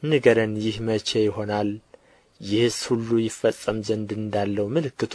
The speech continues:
ምንድን ነው?» ብለው ለብቻቸው ጠየቁት። ኢየሱስም መልሶ እንዲህ ይላቸው ጀመር፣ ማንም እንዳያስታችሁ ተጠንቀቁ። ብዙዎች እኔ ነኝ እያሉ በስሜ ይመጣሉና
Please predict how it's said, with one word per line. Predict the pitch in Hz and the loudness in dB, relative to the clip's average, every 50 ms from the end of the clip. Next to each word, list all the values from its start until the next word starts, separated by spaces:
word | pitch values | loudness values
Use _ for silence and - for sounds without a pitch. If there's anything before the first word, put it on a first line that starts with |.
| 110 | -4
ምንድን | 107 104 101 101 98 104 101 101 101 | -4 -4 -6 -6 -6 -6 -6 -4 -2
ነው?» | 110 107 107 110 113 | 0 0 0 -2 -4
ብለው | - - 101 101 101 98 101 - _ _ - - - _ _ - | -4 -4 0 0 0 0 -2 -6 _ _ -20 -20 -20 _ _ -2
ለብቻቸው | - 165 117 110 104 - - - 107 98 - - - - 101 95 95 | 2 2 2 2 0 -4 -2 0 0 0 0 -4 -4 -2 -2 -2 -2
ጠየቁት። | - - 101 95 92 95 - - - - - - - _ _ _ _ _ _ _ _ _ _ _ _ _ - - | -2 -2 -2 -2 -2 -4 -6 -6 -10 -12 -12 -16 -20 _ _ _ _ _ _ _ _ _ _ _ _ _ -20 -10
ኢየሱስም | - 95 98 101 - - 101 - - 110 104 | -4 0 0 2 0 0 -6 -6 -6 -6 -4
መልሶ | 104 101 101 98 95 - - | -2 -2 -2 -2 -4 0 0
እንዲህ | 107 101 104 104 107 98 | 0 0 2 -2 -2 -2
ይላቸው | 107 104 101 98 95 92 _ - - 107 104 107 | -2 -2 -2 -2 -2 -4 _ -4 -2 -2 -2 0
ጀመር፣ | 113 - 101 92 90 90 87 - - - _ _ _ _ _ _ _ _ _ _ _ - - _ - | 2 0 0 0 -2 -10 -12 -12 -14 -20 _ _ _ _ _ _ _ _ _ _ _ -20 -20 _ -6
ማንም | - 107 98 98 101 107 104 107 104 | 0 0 0 0 0 -2 -2 -2 -2
እንዳያስታችሁ | 107 104 104 101 101 101 - - 110 101 - 101 95 - - - - 101 98 | -2 0 2 2 2 2 0 -2 -6 -2 0 0 -2 -2 -4 -8 -8 -6 -4
ተጠንቀቁ። | - - - - - - - - - - - - 92 - _ _ _ _ _ _ _ _ _ _ _ _ _ _ _ _ _ - 135 | -4 -4 -6 -6 -14 -10 -10 -10 -10 -8 -8 -8 -8 -8 _ _ _ _ _ _ _ _ _ _ _ _ _ _ _ _ _ -16 -6
ብዙዎች | 113 113 98 104 107 107 104 101 - - - | -2 -2 2 4 6 6 6 4 2 -2 -2
እኔ | 110 107 107 107 | 0 2 2 2
ነኝ | 104 101 95 92 - - | 2 0 -2 -4 -6 -8
እያሉ | - 107 104 104 107 101 101 104 113 123 - _ _ _ _ _ _ _ _ _ _ _ - 110 104 | -6 -4 0 2 2 2 2 0 -2 -4 -4 _ _ _ _ _ _ _ _ _ _ _ -20 -6 4
በስሜ | - 120 113 - - - 107 104 104 104 | 4 6 6 6 4 2 2 2 0 2
ይመጣሉና | 104 104 107 107 107 - - 113 104 98 95 101 95 92 87 | 2 2 0 0 -2 0 2 2 2 2 0 -4 -4 -6 -8